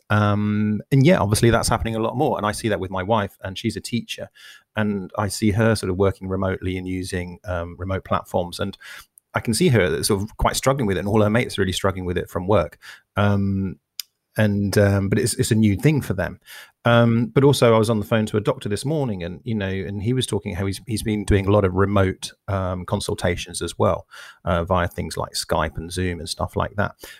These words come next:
So, I mean, what's my point? I guess sort of, it's sort of enforcing these sort of kind of technology, technologies on us. They're quite good, and they're quite efficient, they're quite useful. Um, right, where do we wanna go with this? So, um, we've kind of talked about ourselves a little bit, about what we're sort of personally finding. Do we want to make some predictions on this,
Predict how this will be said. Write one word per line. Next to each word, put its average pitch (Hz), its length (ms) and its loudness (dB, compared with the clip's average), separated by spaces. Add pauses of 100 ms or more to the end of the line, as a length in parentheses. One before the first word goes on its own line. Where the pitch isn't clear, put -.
(140)
So, 143 200 4
I 143 420 6
mean, 151 140 2
what's 151 160 0
my 131 80 4
point? 131 240 -2
I 104 60 -2
guess 135 200 0
sort 131 140 0
of, 117 120 0
it's 113 200 -4
sort 120 120 -2
of 113 200 -2 (100)
enforcing 127 540 -4
these 107 160 -4
sort 113 100 -2
of 104 240 -2
kind 110 160 -2
of 110 60 -6
technology, 113 420 -4 (140)
technologies 110 500 -4
on 92 80 -8
us. - 160 -8
They're - 100 -6
quite - 280 -2
good, - 120 -2
and 110 80 -6
they're 104 60 -4
quite - 300 -2
efficient, - 340 -6
they're 98 100 -4
quite 98 240 -2
useful. - 400 -2 (440)
Um, 170 480 6
right, 180 140 4
where 175 280 4
do 196 60 4
we 208 60 6
wanna 190 120 4
go 170 140 4
with 123 140 2
this? - 180 0
So, 135 400 2 (100)
um, 143 300 -2
we've 156 160 0
kind 196 140 0
of 147 60 -6
talked 135 200 -8
about 123 160 -4
ourselves 120 380 -2
a 117 40 -4
little 110 160 -2
bit, 127 240 -2
about 113 300 -4
what 107 160 -6
we're 110 160 -2
sort 104 100 -8
of 101 80 -8
personally 107 360 -6
finding. 117 360 -4
Do 120 100 -6
we 120 60 0
want 120 200 -6
to - 60 -12
make 113 120 -6
some 104 120 -14
predictions - 540 -4
on 165 160 -2
this, 160 380 -4